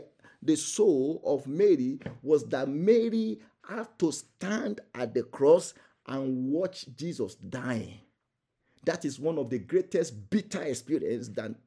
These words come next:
that any woman can experience. For you to watch your child dying in your presence, that's it.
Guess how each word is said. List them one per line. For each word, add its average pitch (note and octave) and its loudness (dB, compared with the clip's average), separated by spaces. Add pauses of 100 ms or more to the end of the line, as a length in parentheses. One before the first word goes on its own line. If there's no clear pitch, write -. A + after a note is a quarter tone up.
(100)
that A#2 -6
any E3+ 2
woman C#3+ -2 (220)
can G#2 -4
experience. - -8 (320)
For C#3+ 6
you G#3 4
to F3 4
watch D#3 2
your D#3 4
child E3 -2 (760)
dying G3+ 4 (440)
in D#3+ 2
your C3+ 2
presence, B2+ -6
that's - -10
it. - -10